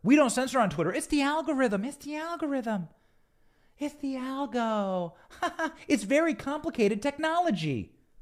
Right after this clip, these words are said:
No, it's not. No, it's not. Because you wouldn't be so concerned about your precious algorithms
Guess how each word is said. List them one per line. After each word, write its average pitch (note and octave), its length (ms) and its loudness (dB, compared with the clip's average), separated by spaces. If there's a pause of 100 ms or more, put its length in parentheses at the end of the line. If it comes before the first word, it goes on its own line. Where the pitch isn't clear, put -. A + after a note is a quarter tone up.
(1200)
No, G#3 100 2
it's - 140 -6
not. A2 460 -4 (720)
No, D4 160 0
it's - 160 -8
not. A2 320 -4 (720)
Because A#3 440 2
you A3+ 140 4
wouldn't C#4 200 6
be G#3 80 2
so G#3 180 2
concerned A#3 760 0
about F#3 180 4
your F#3 120 2 (200)
precious B3+ 420 -2
algorithms G3 760 0